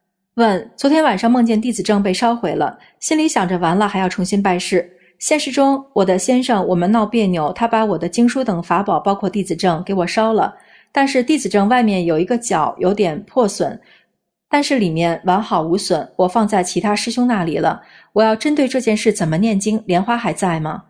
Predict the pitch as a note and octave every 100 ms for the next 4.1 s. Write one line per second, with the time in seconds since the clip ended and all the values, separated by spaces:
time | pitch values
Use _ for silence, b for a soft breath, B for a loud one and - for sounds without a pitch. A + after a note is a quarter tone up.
0 | _ _ _ _ - G3 A3+ - D4 C4+
1 | F3 G3+ F3 F#3 F#3 F3 E3+ - D3+ -
2 | A#3 A#3 G#3 F3 D#3 D#3+ D#3+ D#3+ F3+ _
3 | _ _ _ _ _ _ _ - A3 F3+